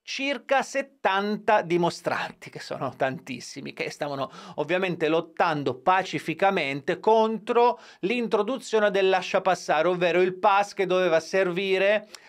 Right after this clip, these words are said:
ai neri per entrare nelle zone dei bianchi. La situazione è insostenibile, bisogna fare qualcosa di un po' più decisivo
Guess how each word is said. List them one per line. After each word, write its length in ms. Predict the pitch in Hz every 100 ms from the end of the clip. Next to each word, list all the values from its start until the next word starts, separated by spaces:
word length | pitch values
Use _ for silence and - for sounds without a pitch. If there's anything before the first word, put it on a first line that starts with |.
| - -
ai 200 | 170 214
neri 380 | 214 202 208 214
per 160 | 196
entrare 500 | 196 202 202 208 196
nelle 460 | 175 170 180 190 165
zone 320 | 143 156 151
dei 160 | 143 135
bianchi. 720 | 131 123 120 123 - 127 _
La 120 | -
situazione 640 | 175 240 277 277 202 196 190
è 40 |
insostenibile, 880 | 180 175 - 170 - 160 147 127 127
bisogna 280 | 131 139 147
fare 240 | - 160
qualcosa 480 | 147 139 143 165 139
di 260 | 135 139 147
un 200 | 165 151
po' 200 | - 160
più 120 | 156
decisivo 800 | 156 147 - 165 151 170 135 -